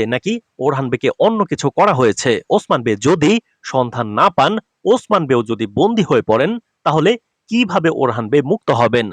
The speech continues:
তো আমাদের কাছে যতটুকু মনে হচ্ছে, কুরুলুস ওসমান একশো ছিয়াত্তরতম ভলিউমের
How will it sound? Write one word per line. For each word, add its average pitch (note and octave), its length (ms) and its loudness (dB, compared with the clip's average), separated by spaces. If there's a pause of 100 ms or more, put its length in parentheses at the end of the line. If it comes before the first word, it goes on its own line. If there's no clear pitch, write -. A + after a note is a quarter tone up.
(340)
তো - 40 0 (120)
আমাদের G#3 400 4
কাছে F#3+ 220 -2
যতটুকু C#3 440 -4
মনে G#2+ 180 0
হচ্ছে, A2+ 320 -2 (420)
কুরুলুস G3 380 2
ওসমান D#3+ 300 -2 (120)
একশো - 220 -10
ছিয়াত্তরতম G#3 680 0
ভলিউমের D#3 580 2